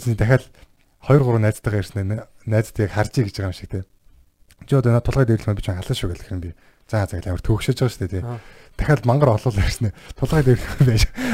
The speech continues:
Speaker 1: алаа шүү" гэж. Тэг би яг уур тэр өдөр яг тэрийг зодцсон байхгүй. Тэг яг оройн явж исэн чинь автобусны дотор одоо орбитод манай аав ээж байгаа шүү дээ.
Speaker 2: Мгм.
Speaker 1: Орбит руу явж исэн чинь л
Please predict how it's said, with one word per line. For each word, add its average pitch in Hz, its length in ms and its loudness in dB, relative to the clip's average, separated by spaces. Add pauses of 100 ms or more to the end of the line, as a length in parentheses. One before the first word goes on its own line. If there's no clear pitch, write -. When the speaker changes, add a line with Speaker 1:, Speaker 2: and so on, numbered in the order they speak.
(100)
Speaker 1:
алаа 107 320 2
шүү" 127 240 8
гэж. 110 140 2 (580)
Тэг 156 80 0
би 147 160 6
яг 117 80 8
уур 120 400 6
тэр 107 160 -2
өдөр 98 140 -4 (100)
яг - 80 -20
тэрийг 101 320 -6
зодцсон - 320 -4
байхгүй. - 200 -8 (760)
Тэг 160 160 4
яг 143 160 6
оройн 147 320 8
явж 117 160 0
исэн 107 160 -4
чинь 104 160 -4
автобусны - 400 -6
дотор 101 240 -8 (280)
одоо 101 240 0
орбитод 107 400 0
манай 104 240 -2
аав 98 80 -4
ээж - 80 -16
байгаа 110 160 -6
шүү - 160 -18
дээ. 98 160 -12
Speaker 2:
Мгм. 107 180 -14 (300)
Speaker 1:
Орбит 120 240 -4
руу 117 160 0
явж 95 160 -8
исэн 110 160 -4
чинь 95 160 -6
л - 80 -20